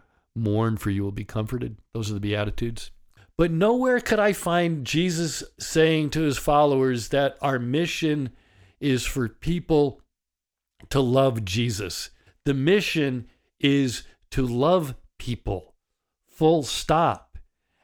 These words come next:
And the expression of that love is including the excluded,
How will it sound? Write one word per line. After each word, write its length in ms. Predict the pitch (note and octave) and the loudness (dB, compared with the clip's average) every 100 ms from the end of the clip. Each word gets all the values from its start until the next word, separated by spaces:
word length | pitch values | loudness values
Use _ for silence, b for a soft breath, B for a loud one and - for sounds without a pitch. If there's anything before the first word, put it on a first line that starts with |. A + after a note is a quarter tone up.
| - | -4
And 180 | D3 C#3 | 0 2
the 100 | C3+ | 0
expression 680 | B2+ - D3 D#3+ - E3+ D#3 | -2 0 2 2 2 -2 -2
of 320 | C#3 B2+ A2+ | -2 -2 0
that 280 | B2+ B2 A2 | 2 2 -2
love 580 | A2+ C#3 D3 A#2+ A2 b b b b - | 2 4 4 4 -2 b b b b 0
is 260 | C3+ B2 | 0 2
including 920 | C#3 B2 - - F3 G3+ E3 C#3+ C3 A2 b b _ | -2 -4 -8 -2 0 2 2 0 -2 -8 b b _
the 140 | C3+ B2+ | 2 2
excluded, 880 | G#2+ - - D3 F3 D3+ A2+ G2 | 0 -6 -4 4 6 6 2 -4